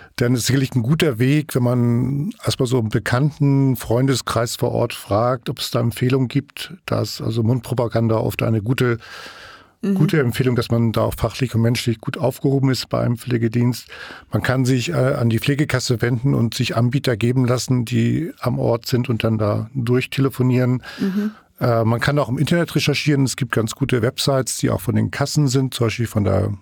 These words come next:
Speaker 1: ich sag jetzt einfach mal einen Namen, den A O K Pflegenavigator oder
Speaker 2: Mhm.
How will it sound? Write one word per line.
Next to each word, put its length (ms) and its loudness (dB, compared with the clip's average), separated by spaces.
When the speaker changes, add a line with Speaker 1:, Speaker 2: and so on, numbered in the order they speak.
Speaker 1:
ich 80 -14
sag 140 -2
jetzt 160 -8
einfach 180 -2
mal 120 2
einen 100 2
Namen, 300 2
den 220 2
A 120 0
O 100 2
K 260 -2
Pflegenavigator 1080 0
oder 300 0
Speaker 2:
Mhm. 320 -2